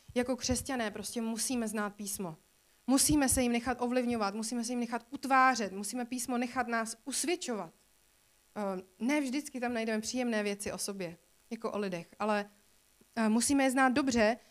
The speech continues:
abychom byli schopni poznat špatné a nebiblické učení.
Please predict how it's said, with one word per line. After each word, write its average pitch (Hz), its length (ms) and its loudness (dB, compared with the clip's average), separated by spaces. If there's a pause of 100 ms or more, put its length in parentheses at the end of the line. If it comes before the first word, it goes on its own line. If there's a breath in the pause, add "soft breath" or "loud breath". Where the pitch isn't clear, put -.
abychom 247 380 0
byli 247 180 2
schopni 240 480 -4
poznat 240 380 -2
špatné 254 600 -4
a 214 60 -4
nebiblické 240 640 2
učení. 196 480 -4